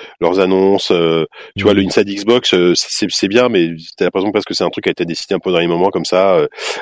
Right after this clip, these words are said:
Speaker 1: euh, tu vois, il y a, il y a, il y a le fait qu'aujourd'hui, euh, bah, tous les jeux sont, enfin, tous les jeux Microsoft en tout cas sont, euh, sont, euh, Windows dix et P-, et, euh, Xbox exclusifs. Donc, euh, euh, ça montre aussi qu'ils font quand même un gros focus sur le P C au détriment peut-être de la Xbox.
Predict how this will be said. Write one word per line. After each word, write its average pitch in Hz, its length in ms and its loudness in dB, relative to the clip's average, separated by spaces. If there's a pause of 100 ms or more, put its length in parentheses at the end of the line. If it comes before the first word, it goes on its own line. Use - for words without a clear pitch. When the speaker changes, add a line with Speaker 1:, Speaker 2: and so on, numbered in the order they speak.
(120)
Speaker 1:
euh, 90 440 2
tu - 120 -4
vois, 110 120 4
il 107 40 0
y 95 60 4
a, 87 140 2
il 90 60 -2
y 92 80 2
a, 87 60 2
il 87 60 -2
y 92 40 4
a 90 60 4
le 95 80 2
fait 110 240 0
qu'aujourd'hui, 98 580 0
euh, 85 240 4
bah, 82 160 0
tous - 140 -14
les 92 100 0
jeux 90 140 -2
sont, 90 180 -2
enfin, - 240 -2 (220)
tous - 100 -4
les 98 100 2
jeux 95 120 -2
Microsoft 110 420 0
en 87 60 -6
tout 82 100 -12
cas 95 160 2 (320)
sont, 87 320 0
euh, 76 560 0
sont, 80 300 -6
euh, 73 100 -2
Windows 82 240 -4
dix 85 460 -6
et 110 100 2
P-, 95 260 -4
et, 98 180 2
euh, 87 140 4
Xbox 82 360 -2
exclusifs. 104 420 -4
Donc, 87 240 -2
euh, 82 140 0 (420)
euh, 85 640 2
ça - 300 -2
montre 92 200 0
aussi 87 240 0
qu'ils 85 580 0
font - 120 -4
quand 90 100 -2
même 87 120 2
un 87 40 0
gros 80 100 -2
focus - 280 -4
sur 95 80 0
le 85 60 -2
P 98 120 0
C 104 220 0
au 92 80 2
détriment 85 360 -2
peut-être - 220 -14
de 85 80 0
la 87 100 0
Xbox. 95 380 0